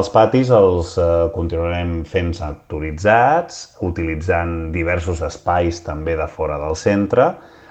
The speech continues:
amb els grups estables de convivència, valorant que l'alumnat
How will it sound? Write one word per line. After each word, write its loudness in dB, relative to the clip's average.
amb 2
els 2
grups 4
estables 0
de -6
convivència, 0
valorant 0
que 0
l'alumnat -2